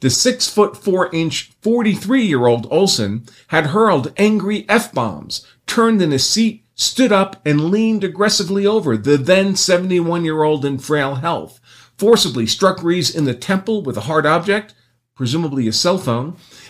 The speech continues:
then continued to throw his hands at Reeves in the process of seizing and hurling his popcorn. The defense is placing great weight on their claims of Reeves' purportedly frail health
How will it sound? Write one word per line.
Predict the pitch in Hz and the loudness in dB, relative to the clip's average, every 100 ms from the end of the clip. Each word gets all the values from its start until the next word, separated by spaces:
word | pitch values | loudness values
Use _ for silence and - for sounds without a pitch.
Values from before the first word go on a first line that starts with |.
| - | 0
then | 190 233 | 2 2
continued | - 202 - 254 262 190 - | 0 -2 0 0 4 2 2
to | 147 | -4
throw | - 202 | 2 4
his | 190 185 | 4 2
hands | 180 185 175 | 0 0 2
at | 175 160 | 2 2
Reeves | 151 151 135 - | 0 0 -2 -2
in | 175 156 | 0 0
the | |
process | - 220 254 269 143 135 | -2 -2 0 2 2 0
of | - 147 | 0 -2
seizing | - 202 196 175 175 | 0 0 0 0 0
and | 156 | 0
hurling | 156 160 160 151 | 0 0 0 -2
his | 123 | -4
popcorn. | 104 110 107 - 92 78 - _ _ _ - | -4 -4 -4 -6 -12 -12 -16 _ _ _ -8
The | 139 | -6
defense | 135 233 226 | 0 0 0
is | 180 | -2
placing | - 196 170 143 | 2 2 2 2
great | 151 151 147 | 2 2 2
weight | 170 226 - | 2 2 0
on | 143 | 0
their | 131 | 0
claims | 123 - 180 190 143 | -2 -2 0 0 0
of | 127 131 | -2 2
Reeves' | 147 131 | 0 0
purportedly | - 113 - 202 196 143 143 | -6 -12 2 2 2 0 -2
frail | - 147 135 123 | 0 2 2 2
health | 147 196 226 | 0 0 -2